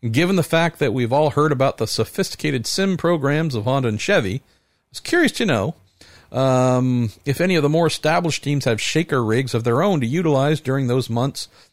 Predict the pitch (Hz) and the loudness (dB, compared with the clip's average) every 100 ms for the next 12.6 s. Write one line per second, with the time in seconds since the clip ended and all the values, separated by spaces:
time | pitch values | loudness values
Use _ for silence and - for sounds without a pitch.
0 | - 117 110 - 147 151 - 139 - 147 | -14 -6 -4 -2 -2 -2 0 -2 -2 -2
1 | 131 110 120 123 120 _ _ _ 110 113 | -2 -2 -2 0 -2 _ _ _ -4 -2
2 | 110 - - - - - - - _ _ | -2 -6 -8 -6 -6 -8 -16 -20 _ _
3 | _ - 123 123 123 120 117 120 170 160 | _ -2 2 4 4 4 4 2 2 0
4 | 170 160 156 151 143 139 - 165 147 143 | 0 0 0 2 0 0 0 -2 0 0
5 | 139 - 151 143 - 123 123 117 - 127 | 0 0 0 0 0 0 0 -2 -2 -2
6 | 120 - 220 202 170 170 - 131 139 123 | -2 -2 -2 0 0 -2 0 0 0 0
7 | 190 247 180 - 151 120 82 - _ - | 0 2 0 -2 0 0 -2 -6 _ -20
8 | _ - - 147 - 147 143 120 - - | _ -18 -8 -4 0 2 2 0 -2 -2
9 | 160 151 127 - 139 120 - 117 113 110 | 0 0 -2 0 2 0 0 -2 0 0
10 | 107 95 - 107 104 101 - 170 147 139 | 0 -2 -4 -6 -4 -4 -4 -4 -2 -2
11 | 131 110 127 110 101 - 110 107 107 110 | -4 -4 -2 -2 -2 -6 -4 -2 -2 -4
12 | - 101 - 101 - | -4 -8 -6 -8 -10